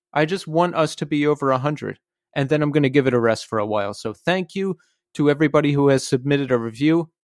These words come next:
Please get us fifteen more, and then I can stop saying this every week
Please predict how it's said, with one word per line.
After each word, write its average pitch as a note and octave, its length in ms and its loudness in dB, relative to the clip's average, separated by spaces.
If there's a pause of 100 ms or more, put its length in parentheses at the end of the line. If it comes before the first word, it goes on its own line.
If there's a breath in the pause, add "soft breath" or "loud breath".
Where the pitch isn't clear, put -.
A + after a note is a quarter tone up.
(400)
Please G3 400 2
get F3+ 160 2
us E3+ 160 2
fifteen E3+ 480 -2
more, D#3 420 0 (500)
and D3 120 -4
then D#3 140 4
I D3+ 80 4
can C#3+ 140 0
stop C#3+ 320 0
saying B2+ 300 -2
this A#2+ 160 -4
every B2 220 0
week A#2 300 -6